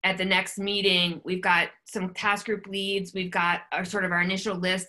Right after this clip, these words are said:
of both individuals and community groups that we want to include in, in these task groups, so we can start reaching out and scheduling our first meetings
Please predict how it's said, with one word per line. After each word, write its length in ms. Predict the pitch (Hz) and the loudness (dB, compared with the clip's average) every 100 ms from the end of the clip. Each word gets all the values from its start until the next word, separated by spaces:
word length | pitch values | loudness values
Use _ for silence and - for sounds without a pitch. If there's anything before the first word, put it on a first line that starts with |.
| - | -6
of 140 | 180 | -6
both 200 | 180 180 | -4 -4
individuals 680 | 180 196 185 185 185 185 185 | -2 -2 -2 -4 -4 -4 -6
and 200 | - 180 | -6 -8
community 420 | 180 180 175 180 180 | -6 -4 -4 -4 -6
groups 300 | 190 190 185 | -8 -8 -6
that 140 | 185 | -6
we 120 | 165 160 | -6 -6
want 260 | 165 160 - | -4 -6 -6
to 180 | 190 | -6
include 640 | 165 160 160 185 170 180 190 | -6 -8 -10 -6 -2 -2 -2
in, 280 | - 175 170 _ _ _ | -4 -6 -8 _ _ _
in 140 | - 185 | -8 -6
these 160 | 175 | -4
task 300 | 175 180 208 - | -2 0 0 -2
groups, 340 | 269 269 - _ _ _ - | -6 -6 -14 _ _ _ -4
so 120 | 208 | 0
we 80 | 196 | 0
can 140 | 190 | -2
start 240 | 180 180 | 0 0
reaching 340 | 180 180 190 175 | 2 -2 0 0
out 180 | 170 123 | 0 0
and 80 | |
scheduling 520 | 170 - 165 156 165 156 | -6 -4 -4 -4 -4 -4
our 100 | 151 | -4
first 320 | - 151 - | -6 -8 -8
meetings 680 | 143 139 123 135 175 - | -10 -8 -10 -10 -12 -16